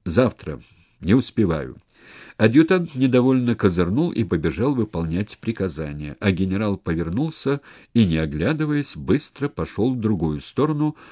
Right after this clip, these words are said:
огибая развалины дома. На Н П батальона он уже был и куда идти знал. Рябченко, метя снег полами шинели, поспешил за ним вместе с Карауловым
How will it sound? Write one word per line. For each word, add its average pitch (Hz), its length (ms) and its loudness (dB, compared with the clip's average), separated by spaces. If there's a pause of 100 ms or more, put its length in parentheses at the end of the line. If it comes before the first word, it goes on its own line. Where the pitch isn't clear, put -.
(160)
огибая 82 520 0
развалины 82 600 -2
дома. 78 480 -6 (920)
На 98 120 6
Н 131 160 4
П 175 120 6
батальона 135 640 4
он 123 220 0
уже 117 180 -2
был 117 320 2
и 85 140 2
куда 90 360 2
идти 87 220 -2
знал. 95 500 0
Рябченко, 107 920 2
метя 101 340 4
снег 101 540 -4
полами 87 340 0
шинели, 123 500 -2
поспешил 107 640 -4
за 95 160 -2
ним 98 180 0
вместе 90 440 -2
с - 80 -8
Карауловым 113 800 -2